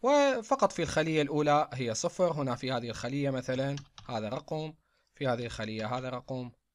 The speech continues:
في هذه الخلية هذا رقم، وكان لابد أن تجعل المعادلة حتى تعممها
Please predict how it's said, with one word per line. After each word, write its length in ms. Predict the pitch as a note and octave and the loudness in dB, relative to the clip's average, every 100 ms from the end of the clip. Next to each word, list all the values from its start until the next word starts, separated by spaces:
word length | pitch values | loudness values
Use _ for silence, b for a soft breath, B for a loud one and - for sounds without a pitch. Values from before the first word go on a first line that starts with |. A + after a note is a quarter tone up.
| _ | _
في 160 | - A#2+ | -12 -6
هذه 180 | A#2+ A2+ | -4 -6
الخلية 460 | A2 A2 G#2+ A2+ | -8 -8 -6 -4
هذا 120 | C3 A#2 | -4 -6
رقم، 400 | A#2 - A#2 A2+ _ _ _ _ _ _ _ _ _ _ _ _ _ _ _ _ _ _ _ _ _ _ _ _ _ - | -8 -10 -10 -12 _ _ _ _ _ _ _ _ _ _ _ _ _ _ _ _ _ _ _ _ _ _ _ _ _ 8
وكان 920 | G#3+ B3+ B3 - - - A3 B3 A#3 | 12 12 12 4 -14 8 10 10 10
لابد 500 | G#3 G3 G3 A#3+ - - | 12 12 10 8 6 0
أن 380 | E3+ F3+ E3+ D#3 | 2 2 -4 2
تجعل 340 | G3+ F#3 F#3 | 4 6 6
المعادلة 540 | F#3 F3+ E3+ A3 G#3 F#3 | 6 6 8 10 10 6
حتى 340 | F#3 - F3 | 4 8 8
تعممها 880 | - D#3 F3 G#3+ C4+ F#3+ F3+ G#3 | 10 8 10 10 10 10 10 8